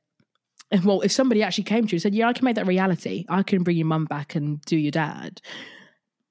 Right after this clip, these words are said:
It's very conflicting. I don't think I could actually press the button. I don't think I could go and go, "No, off him, bring her back," because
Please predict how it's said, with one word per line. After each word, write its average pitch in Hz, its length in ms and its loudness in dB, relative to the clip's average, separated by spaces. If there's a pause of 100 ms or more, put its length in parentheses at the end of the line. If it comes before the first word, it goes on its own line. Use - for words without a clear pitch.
It's - 100 -10
very 277 180 0
conflicting. 208 580 0
I 196 120 4
don't 208 280 2
think 233 200 4
I 220 80 6
could 220 160 2
actually 208 220 0
press 214 200 0
the - 80 -6
button. 196 560 -2
I 190 140 2
don't 247 280 4
think 262 220 2
I 240 140 4
could 220 220 -4
go 233 300 4
and 175 140 0
go, 180 360 2
"No, 214 340 4
off 240 240 2
him, 175 300 2
bring 220 260 2
her 190 180 4
back," 175 360 -4
because 220 400 -2